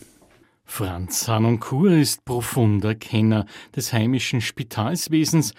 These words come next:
mit internationaler Erfahrung. Er ist verheiratet und Vater von vier Kindern. Und einer der Söhne des vor zehn Jahren verstorbenen Dirigenten Nikolaus Harnoncourt und der vor bald vier Jahren verstorbenen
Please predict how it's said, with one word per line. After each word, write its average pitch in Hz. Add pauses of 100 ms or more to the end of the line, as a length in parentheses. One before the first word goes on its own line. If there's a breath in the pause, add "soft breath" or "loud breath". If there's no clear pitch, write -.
(300 soft breath)
mit 147
internationaler 107
Erfahrung. 101 (500 soft breath)
Er 117
ist -
verheiratet 139
und 131
Vater 92
von 87
vier 127
Kindern. 107 (720 soft breath)
Und 226 (160)
einer 147
der 165
Söhne 131 (300 loud breath)
des -
vor 123
zehn 135
Jahren 117
verstorbenen 104
Dirigenten 104 (300 loud breath)
Nikolaus 113
Harnoncourt 101 (480)
und 165
der 123
vor 127
bald 131
vier 107
Jahren 87
verstorbenen 98